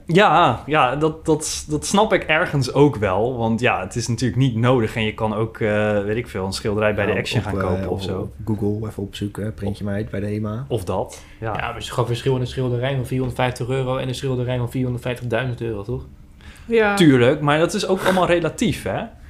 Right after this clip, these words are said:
Speaker 3: Ja,
Speaker 1: Denk
Speaker 3: tuurlijk.
Speaker 1: ik. Op het moment de-, dat, eh, kijk, ik ga nooit tien miljoen, eh, euro neertellen voor, voor een shirt van welke sportheld dan ook. Maar op het moment dat ik echt helemaal loaded zou zijn, dan zou dat bedrag voor mij relatief gezien ook niet zo heel veel meer uitmaken.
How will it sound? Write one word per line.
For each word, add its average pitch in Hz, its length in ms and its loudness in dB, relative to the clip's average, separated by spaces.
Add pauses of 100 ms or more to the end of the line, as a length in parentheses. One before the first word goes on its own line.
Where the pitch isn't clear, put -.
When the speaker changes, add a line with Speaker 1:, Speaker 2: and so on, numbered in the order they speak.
(140)
Speaker 3:
Ja, 110 80 -2
Speaker 1:
Denk 107 180 2
Speaker 3:
tuurlijk. 117 280 4
Speaker 1:
ik. 143 60 -2
Op 143 60 2
het 156 100 2
moment 156 400 2
de-, 147 160 4
dat, 135 320 -2 (200)
eh, 120 220 -4 (380)
kijk, 123 240 0
ik 151 180 2
ga 104 160 2
nooit 107 340 0
tien 135 160 2
miljoen, 123 540 2
eh, 117 220 -2
euro 131 280 0
neertellen 117 540 -2
voor, 117 420 -2
voor 120 240 -6
een 117 80 -4
shirt 127 280 -6
van 113 320 -4
welke 117 260 -4
sportheld 107 540 -4
dan 107 200 0
ook. 92 240 -2 (320)
Maar 113 100 2
op 117 100 2
het 123 80 2
moment 120 300 2
dat 117 220 0
ik 110 180 2
echt 120 280 -4
helemaal 113 440 -2
loaded 131 440 2
zou 92 220 -4
zijn, 101 360 -4
dan 101 380 -2
zou 104 240 0
dat 104 160 -2
bedrag 107 360 -4
voor 104 140 -8
mij 104 180 -2
relatief 101 460 -6
gezien 92 260 -10
ook 123 120 -8
niet 120 100 -6
zo 85 120 -12
heel 101 140 -6
veel 90 160 -10
meer 95 120 -10
uitmaken. 82 640 -10